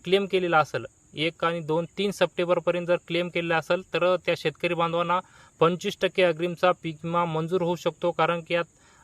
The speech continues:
अ, राज्यामध्ये खूप मोठ्या प्रमाणात पाऊस पडला, त्यामुळं, अ, डायरेक्टली कंपनीच्या माध्यमातनं कुठेही सर्व्हे करण्यात येणार नाही, कारण की, अ, कंपनीच्या माध्यमातून डायरेक्ट शेतकरी बांधवांना पंचवीस टक्के अग्रिमचा पीक विमा मंजूर होऊ शकतो. सध्या अद्यापही सर्व्हेचं,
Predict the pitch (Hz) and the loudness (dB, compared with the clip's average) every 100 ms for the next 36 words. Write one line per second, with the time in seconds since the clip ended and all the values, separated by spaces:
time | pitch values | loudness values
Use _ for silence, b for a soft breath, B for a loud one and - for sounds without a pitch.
0 | - 139 139 143 143 165 170 175 - 190 | 2 4 6 4 4 2 2 -2 -2 -2
1 | 196 175 180 175 170 - 156 170 - 175 | 0 2 2 2 -2 0 2 2 0 0
2 | 170 170 165 170 185 185 b b _ 135 | 2 2 0 2 0 -2 b b _ 2
3 | 135 131 - _ 147 151 175 175 185 185 | 2 2 -4 _ 2 2 2 -2 -6 -6
4 | - 151 160 175 175 180 165 160 170 170 | -4 -4 0 -2 0 2 2 0 0 -2
5 | - 180 180 180 175 160 180 - 170 170 | 0 0 2 0 -4 -2 -2 0 0 0
6 | 175 170 170 165 165 160 170 165 156 165 | -2 -2 -2 0 0 -2 -4 0 0 0
7 | - 185 196 b b b - 135 139 - | -4 -6 -6 b b b 0 2 2 0
8 | 151 151 175 180 165 165 170 175 151 156 | -4 0 0 2 2 0 0 0 4 4
9 | 170 - 160 - 165 165 165 170 160 156 | 2 -4 -2 0 0 0 -2 -2 -6 -8
10 | 160 165 165 147 160 160 160 165 - 170 | -8 -2 0 0 -4 -4 -4 -6 -4 -4
11 | 165 156 170 165 - 160 - 165 156 151 | -2 -2 -4 -6 -4 -4 -2 -2 -2 2
12 | 175 175 139 160 160 175 170 160 165 - | 4 6 4 2 0 -2 0 -2 -4 -2
13 | 165 | -2